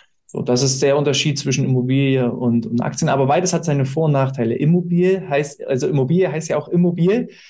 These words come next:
Ich kann halt nicht einfach sagen, oh, mein Auto ist kaputt, ich brauche jetzt mal zehntausend Euro, ich verkaufe das Ding mal schnell. Das würde theoretisch bei den E T Fs funktionieren,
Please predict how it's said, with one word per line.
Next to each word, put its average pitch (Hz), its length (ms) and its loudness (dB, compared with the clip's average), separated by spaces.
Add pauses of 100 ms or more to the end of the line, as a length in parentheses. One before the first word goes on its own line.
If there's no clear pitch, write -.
(160)
Ich 151 120 -12
kann 165 160 -2
halt 160 160 0
nicht 180 160 0
einfach 175 200 0
sagen, 160 360 -2
oh, 170 120 -2
mein 156 160 0
Auto 156 200 -2
ist 180 100 -4
kaputt, - 300 -4
ich - 100 -10
brauche 147 120 -2
jetzt 147 100 -6
mal 139 100 -4
zehntausend 147 420 0
Euro, 151 220 0
ich 113 80 -4
verkaufe 147 500 -4
das - 180 -4
Ding 196 140 0
mal 196 120 2
schnell. 196 420 0
Das 151 320 0 (340)
würde 202 400 2
theoretisch 170 600 0
bei 151 380 0 (640)
den 151 140 0
E 156 100 0
T 156 160 0
Fs 156 220 0
funktionieren, 156 960 0